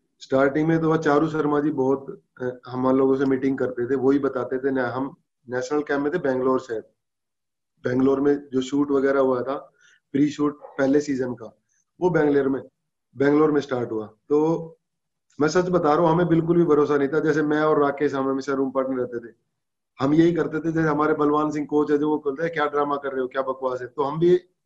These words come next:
जैसे सामने तो किसी के नहीं बोलते थे, पर हमेशा पीछे से यही बात करते थे। जैसे चले गए वहां से room में गए, "यार ये drama है daily का, practice करके आओ,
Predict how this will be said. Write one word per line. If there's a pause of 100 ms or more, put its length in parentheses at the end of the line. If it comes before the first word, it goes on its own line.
जैसे
सामने
तो
किसी
के
नहीं
बोलते
थे, (540)
पर
हमेशा
पीछे
से
यही
बात
करते
थे।
जैसे
चले
गए
वहां
से
room
में
गए, (440)
"यार
ये
drama
है
daily
का,
practice
करके
आओ,